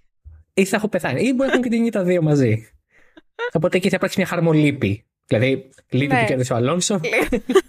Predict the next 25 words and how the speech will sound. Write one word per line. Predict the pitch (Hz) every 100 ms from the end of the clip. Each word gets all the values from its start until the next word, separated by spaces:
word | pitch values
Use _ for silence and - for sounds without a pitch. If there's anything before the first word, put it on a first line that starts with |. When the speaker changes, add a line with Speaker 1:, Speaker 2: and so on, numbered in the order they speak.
| _
Speaker 2:
<laughs> | - 571 - - 605 403 349 - _ - - -
Ντροπή. | 247 240 208 - _ - 339 311 - _ _ _ _ _ _ _
Speaker 1:
Λοιπόν, | 165 160 165 123 - - - _ _ _ _ _ _ _ _ _ _ _
το | 180 180
Grand | 214 240 247
Prix | 214
της | 190 -
Σαουδικής | 160 170 170 170
Αραβίας, | 170 151 143 147 127 -
ε, | 127 127
αποτελεί | 143 135 139 127 127
παρελθόν. | - 117 110 107 143 190 240 175
Δυστυχώς | 139 127 147 -
για | 135
τη | 127
φετινή | 123 131 127
του | 113
έκδοση, | 107 123 160
του | 135
χρόνου | 131 123
θα | -
ξαναγίνει. | - 110 110 104 131 190 _ _
Ε, | - 131 131 139 - - - 254 - 247 233 196 - 208
<laughs> | - - - - _ - - 285 269 _
ε, | 165 160